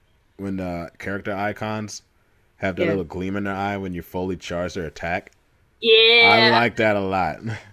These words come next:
Speaker 2: That is really nice. You're right.
Speaker 1: Like, it's a s-, really subtle thing when it's just, like, it's a satisfying thing 'cause then you know, like, "Okay, I got that." <laughs>
Speaker 2: Yeah, exactly. Like, you just feel good about yourself, <laughs> so they're rewarding you.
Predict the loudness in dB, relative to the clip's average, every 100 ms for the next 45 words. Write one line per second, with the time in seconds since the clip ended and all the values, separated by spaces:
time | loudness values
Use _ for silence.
0 | _ _ _ _ -2 0 0 0 -4 -4
1 | -4 -4 -4 -2 0 0 -2 -4 -4 -4
2 | -4 -6 -8 -6 0 4 4 2 0 0
3 | 0 -2 -2 -2 0 -2 -4 -6 -2 -2
4 | -2 -6 -8 -6 -8 -6 -2 -2 -4 -6
5 | -6 -6 -6 -6 -8 -8 -8 -8 -8 -6
6 | -8 -6 -8 -8 -10 -12 -14 -16 -16 -8
7 | -6 -6 -8 _ _ _ -2 0 2 2
8 | 2 0 -4 -6 -6 -4 -2 0 0 2
9 | 2 2 0 -2 -8 -8 -10 -16 -8 -8
10 | -8 -14 _ _ -2 2 2 2 0 0
11 | 0 -2 -4